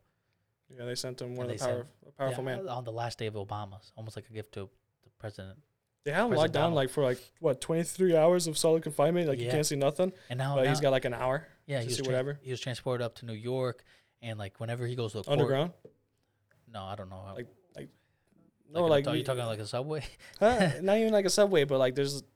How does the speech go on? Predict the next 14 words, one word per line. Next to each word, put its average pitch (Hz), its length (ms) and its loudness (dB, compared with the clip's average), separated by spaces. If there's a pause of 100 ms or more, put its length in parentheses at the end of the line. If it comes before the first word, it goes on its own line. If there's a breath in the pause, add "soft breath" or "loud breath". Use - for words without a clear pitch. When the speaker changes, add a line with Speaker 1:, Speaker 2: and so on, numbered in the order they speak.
Speaker 1:
aren't 151 140 0
there, 160 100 4
like, 143 160 4
prisons 143 300 0
where 135 120 0
it's, 123 140 -2
like, 123 160 -4
underground? 127 480 0
Like, 117 220 -8
it's, 131 100 -4
like, 123 140 -2
really 120 280 -2
hard 120 180 -6
to 113 100 -10